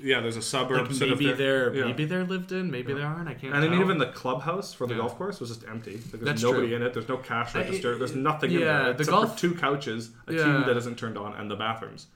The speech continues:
Speaker 2: Yeah, I mean, I, we didn't go upstairs. If I had been more sober, I would've,
Speaker 1: The
Speaker 2: you
Speaker 1: golf
Speaker 2: know,
Speaker 1: bags were
Speaker 2: liked
Speaker 1: just
Speaker 2: to go
Speaker 1: piled in the
Speaker 2: outside.
Speaker 1: front. The golf bags, I think, were kept in, like, the basement.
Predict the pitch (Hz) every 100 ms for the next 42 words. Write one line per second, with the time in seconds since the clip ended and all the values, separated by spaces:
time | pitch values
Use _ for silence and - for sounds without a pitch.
0 | _ - 147 143 147 147 143 135 160 175
1 | 135 120 - 123 120 117 113 - 131 147
2 | 156 135 123 117 120 117 113 110 110 107
3 | - - - 139 139 147 - 127 117 123
4 | 120 113 113 123 110 113 113 113 107 139
5 | 156 107 110 104 120 117 101 104 95 127
6 | 147 - -